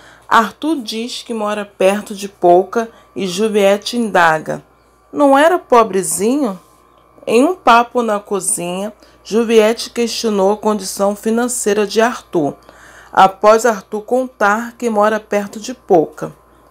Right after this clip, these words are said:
A brincadeira começou quando Juliette disse que Pouca e Arthur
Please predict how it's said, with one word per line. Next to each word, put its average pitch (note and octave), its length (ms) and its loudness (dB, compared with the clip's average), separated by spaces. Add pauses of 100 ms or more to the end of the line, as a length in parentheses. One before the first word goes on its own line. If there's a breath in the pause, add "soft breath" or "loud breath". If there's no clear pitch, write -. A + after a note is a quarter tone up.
(160)
A G#3+ 60 8
brincadeira B3+ 640 0
começou F#3 720 -4
quando F#3+ 260 -4
Juliette F#3+ 680 -2
disse F#3+ 480 -6 (280 soft breath)
que A3 140 -4
Pouca A3 680 4 (180)
e F#3+ 140 4
Arthur G#3+ 560 -2